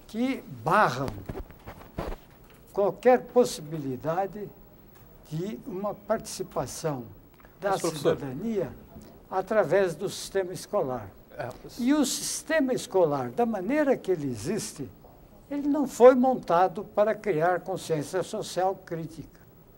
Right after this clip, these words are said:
Speaker 1: Os professores perdem muito tempo no debate sobre a reforma ou a revolução na escola.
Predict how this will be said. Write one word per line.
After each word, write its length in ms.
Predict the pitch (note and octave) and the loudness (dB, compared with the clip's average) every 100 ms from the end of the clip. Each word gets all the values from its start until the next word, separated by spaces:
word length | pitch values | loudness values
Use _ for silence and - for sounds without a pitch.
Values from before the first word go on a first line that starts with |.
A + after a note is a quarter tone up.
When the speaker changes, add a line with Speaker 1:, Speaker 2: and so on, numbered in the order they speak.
| - - - - - - - - - - - - | -20 -20 -20 -20 -20 -20 -20 -20 -20 -20 -20 -20
Speaker 1:
Os 80 | - | -10
professores 640 | - C4 A#3+ - C4+ B3 | -2 0 0 -2 -2 -4
perdem 340 | - B3 A#3 A3 | 2 2 4 0
muito 260 | C#4 C#4+ | -2 -2
tempo 360 | - A#3 B3+ - | -4 -2 -2 -2
no 160 | D3 F3 | -6 -2
debate 540 | D#3+ D3 E3+ D#3 - | -2 -2 -2 -4 -10
sobre 520 | B2 - E3+ E3+ C3+ A#2 - - - - | -12 0 2 2 0 -12 -16 -20 -20 -14
a 80 | - | -8
reforma 960 | C3 D#3 - - F#3+ F#3+ D3+ D3+ C3 A2+ - - - - | -2 -2 -4 2 6 6 4 0 -4 -6 -14 -20 -18 0
ou 240 | F#3+ F#3+ | 6 8
a 60 | F#3 | 8
revolução 960 | D3 D#3 D3+ E3 C3+ - C#3+ D3+ D3+ C3 - - - - - | 6 2 2 -2 -2 -4 -4 -2 -4 -6 -16 -20 -20 -20 -10
na 200 | D#3 E3+ | -2 -2
escola. 680 | C#3 - - E3 D3 G#2+ | -2 -8 4 4 4 -2